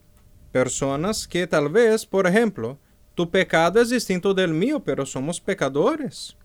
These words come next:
Y no es, por ejemplo, supongamos que mi pecado sea la gula, digamos así, que yo como todo el chocolate del mundo. Y supongamos que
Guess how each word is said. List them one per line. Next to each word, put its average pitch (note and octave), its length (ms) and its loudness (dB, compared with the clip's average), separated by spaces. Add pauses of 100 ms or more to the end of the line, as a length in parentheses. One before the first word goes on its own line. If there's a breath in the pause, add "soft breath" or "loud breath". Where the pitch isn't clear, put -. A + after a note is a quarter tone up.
(560 soft breath)
Y D3 100 2
no F3+ 160 0
es, A3+ 160 2
por A3 280 2
ejemplo, G3 440 0
supongamos G3 880 -2 (1080 soft breath)
que D#3+ 120 2
mi F#3+ 140 2
pecado A3 840 0 (200)
sea F3+ 380 0
la F#3 120 2
gula, G#3 360 2
digamos A#2 480 -2
así, A2 240 -10
que A#2+ 160 -6
yo C#3 140 -4
como G#3+ 260 -2
todo G#3+ 380 -2
el G3 80 -6
chocolate F3 500 -2
del D#3 140 0
mundo. G#2+ 420 -6 (640 soft breath)
Y C3+ 100 -6
supongamos G#3+ 800 0
que G#3+ 540 0